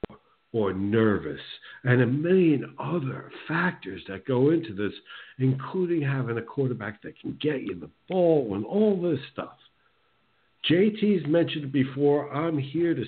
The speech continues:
cement it home. Keep an eye. Treadwell probably gonna have a career year for himself where he finally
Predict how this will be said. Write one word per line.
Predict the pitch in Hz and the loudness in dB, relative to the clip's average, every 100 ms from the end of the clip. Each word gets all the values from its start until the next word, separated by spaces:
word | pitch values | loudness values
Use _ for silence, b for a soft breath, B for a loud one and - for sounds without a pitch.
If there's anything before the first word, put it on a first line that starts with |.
| - | -4
cement | 120 123 143 113 | 0 2 2 0
it | 107 - | -8 -4
home. | 131 143 110 90 B B B B - | 2 4 4 2 B B B B -4
Keep | 214 262 | 0 0
an | 240 | 0
eye. | 135 139 160 113 - - | 0 0 0 0 -2 -4
Treadwell | - 202 185 165 170 | -2 -2 0 0 -2
probably | 135 156 160 165 | -2 0 4 6
gonna | 135 139 143 123 - | 4 4 2 0 -2
have | 139 110 104 - _ _ - | 0 2 0 -4 _ _ -4
a | 131 135 - | -4 -4 -4
career | 127 101 117 139 147 | -4 0 2 4 4
year | 113 92 107 131 143 139 | 2 0 2 4 2 0
for | 104 | -4
himself | 92 90 - - 95 95 - B B | -2 -4 -6 -2 -2 -2 -6 B B
where | 120 117 | 0 2
he | 101 104 - | 2 -2 -2
finally | 139 156 156 135 | 0 2 4 2